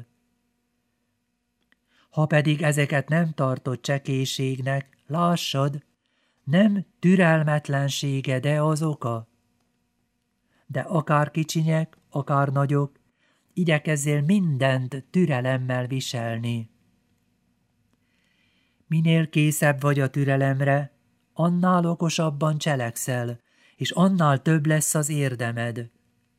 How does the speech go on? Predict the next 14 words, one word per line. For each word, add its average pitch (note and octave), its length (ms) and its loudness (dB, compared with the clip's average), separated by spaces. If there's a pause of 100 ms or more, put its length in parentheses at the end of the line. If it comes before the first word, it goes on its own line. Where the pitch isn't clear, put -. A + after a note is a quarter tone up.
(1200)
Tűrni C#3+ 600 4
is C3 180 -2
könnyebben C3 800 0
fogsz, C#3 460 -2 (720)
ha B2+ 180 -4
gondolkodás E3 960 2
és C3+ 220 -2
gyakorlat E3 680 0
által D3 600 0 (260)
serényen E3 840 2
készülsz C#3 760 -2
rá. A#2 440 -8 (1900)
Ne D#3+ 200 0
mondd: C#3+ 400 0